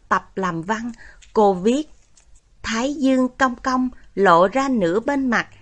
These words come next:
hiền lành nhìn ta và mỉm cười." Khi trung học, học trong môn tiếng Anh, thầy giáo nói: "Mỗi ngày mặt trời nhô lên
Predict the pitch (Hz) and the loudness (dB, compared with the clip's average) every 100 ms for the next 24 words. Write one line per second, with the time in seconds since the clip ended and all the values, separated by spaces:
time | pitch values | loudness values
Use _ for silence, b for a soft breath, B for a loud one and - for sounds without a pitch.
0 | b b 226 202 180 190 175 175 185 175 | b b 2 2 2 0 -2 -2 -2 -4
1 | 170 - 254 269 262 226 175 180 254 - | -6 -8 -6 -6 -2 -2 -2 -4 -6 -4
2 | 220 202 202 185 - - - b b - | 0 2 0 -4 -16 -20 -20 b b 0
3 | 240 196 214 202 202 180 160 - B B | 2 4 4 2 2 0 0 -4 B B
4 | - 175 - - - - - - - - | 2 2 2 -18 -20 -20 -20 -20 -16 0
5 | 233 214 214 214 208 208 - 240 294 - | 0 2 0 0 0 -2 -4 -4 -4 -4
6 | 240 240 226 b b - 214 165 196 240 | -6 -6 -8 b b -2 0 0 -2 -2
7 | 233 214 233 311 - - - - _ - | -4 -6 -6 -8 -12 -20 -20 -20 _ -6
8 | 151 160 220 254 180 175 175 175 170 - | 0 2 2 0 -2 -2 0 -2 -4 -2
9 | 185 175 175 214 226 226 226 247 | 0 0 -2 -2 0 2 2 0